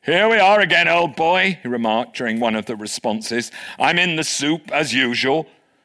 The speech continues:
"Didn't you like the job?" Paul asked. "Top hole," said Grimes, "but the hell of a thing happened. Tell you later."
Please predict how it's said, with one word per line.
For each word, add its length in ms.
"Didn't 180
you 100
like 320
the 80
job?" 320
Paul 260
asked. 360
"Top 260
hole," 560
said 320
Grimes, 640
"but 140
the 80
hell 360
of 120
a 40
thing 260
happened. 460
Tell 200
you 120
later." 500